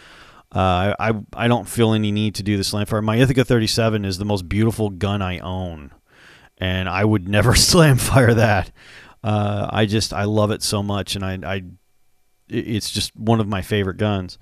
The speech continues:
Uh, so no, I, I would never do that. Um, they are capable of it in theory, but I'm never going to test it, uh, not while I own them. Uh, the other question I get, which I, I found was weird,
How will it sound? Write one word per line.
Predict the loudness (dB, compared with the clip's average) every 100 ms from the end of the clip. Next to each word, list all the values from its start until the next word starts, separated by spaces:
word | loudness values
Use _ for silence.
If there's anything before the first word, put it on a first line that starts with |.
| -20 -20 -20 -4
Uh, | 0 2
so | 4 4
no, | 6 8 8 8 4
I, | 0
I | 0 0
would | 0 0
never | -4
do | -2 0
that. | 0 0 -4 _ _ _ _ _ _ _ _ _ -16 -8
Um, | -6 -4 -6 -8 -6
they | 4 6
are | 6
capable | 4 2 2 4 6 10
of | 10
it | 8 4
in | 0
theory, | 0 0 2 2 2
but | 2 2
I'm | 0 -2
never | -4 -4
going | -4 -6
to |
test | -10 -8 -8 -8
it, | -12 -12 -10
uh, | -10
not | -8 -6
while | -6
I | -6 -6
own | -8 -10
them. | -16 -20 -20 -20 -20 -20 -20 _ _ _
Uh, | -10 -8 -8
the | 0 2 4
other | 4 4
question | 4 4 2 0 -6
I | -8
get, | -8 -6
which | -4 -4
I, | -2 -2 -2 -6
I | -4
found | -4 -4 0 2 4
was | 4 2
weird, | 2 4 4 2 -4